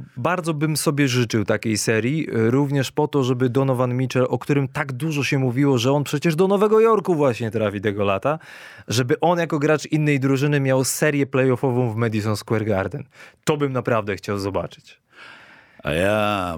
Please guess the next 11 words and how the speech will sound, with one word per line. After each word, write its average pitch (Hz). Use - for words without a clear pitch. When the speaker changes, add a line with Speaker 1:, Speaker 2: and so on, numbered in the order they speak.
Speaker 2:
bym 78
sobie 80
pomarzył, 73
żeby 65
być 65
w -
Madison 64
Square 64
Garden 65
w -
tej, 65